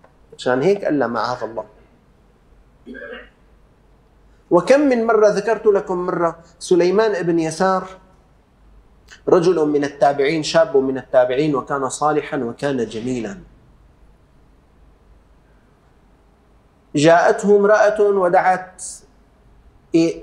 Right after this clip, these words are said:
ودعته إلى نفسها بالحرام ودخلت بيته. دقت الباب، فتح الباب، لقى بوشه دفشة الباب ودخلت.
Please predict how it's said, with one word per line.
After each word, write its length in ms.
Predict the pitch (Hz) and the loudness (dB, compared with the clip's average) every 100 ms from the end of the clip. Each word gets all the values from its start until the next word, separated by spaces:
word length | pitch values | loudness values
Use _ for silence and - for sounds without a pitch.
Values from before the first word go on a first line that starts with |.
| 160 151 | -8 -8
ودعته 800 | 143 151 151 156 202 214 - 175 | 0 2 4 2 0 -2 -2 0
إلى 280 | 160 156 156 | 2 2 2
نفسها 460 | 175 170 160 143 | 0 -6 -6 -4
بالحرام 560 | 131 127 - 151 165 147 | -4 -4 -2 0 0 0
ودخلت 560 | 131 151 165 147 135 131 | -2 -4 -4 -4 -4 -6
بيته. 280 | 117 - - _ _ _ _ _ _ - | -10 -10 -20 _ _ _ _ _ _ 0
دقت 380 | 190 160 156 | 0 0 -4
الباب، 300 | 139 143 170 | -4 -2 -4
فتح 380 | 170 165 170 - | -2 -4 -4 -2
الباب، 440 | 151 165 185 - - _ _ _ _ | -2 0 -2 -4 -18 _ _ _ _
لقى 260 | 147 156 151 | 2 4 4
بوشه 240 | 143 - | -2 -2
دفشة 320 | 151 196 - 160 | -2 -2 -4 -6
الباب 340 | 156 156 160 | -2 0 0
ودخلت. 600 | - 107 - - _ - | -2 -8 -12 -18 _ -20